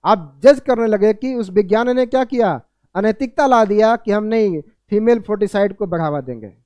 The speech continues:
बढ़ावा दिया तो किस वजह से? कि विज्ञान का क्या किया हमने? मिसयूज किया। और मिसयूज क्यों किया? हमारे अंदर नैतिकता नहीं कि अरे वो जन्म लेगा तो मेरा ही तो बेटा होगा ना, या मेरी ही तो बेटी होगी।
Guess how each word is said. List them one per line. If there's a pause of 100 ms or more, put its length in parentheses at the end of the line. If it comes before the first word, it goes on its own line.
(260)
बढ़ावा
दिया (920)
तो
किस
वजह
से? (920)
कि
विज्ञान
का
क्या
किया
हमने? (920)
मिसयूज
किया। (520)
और
मिसयूज
क्यों
किया? (220)
हमारे
अंदर
नैतिकता
नहीं
कि
अरे
वो
जन्म
लेगा
तो
मेरा
ही
तो
बेटा
होगा
ना, (240)
या
मेरी
ही
तो
बेटी
होगी।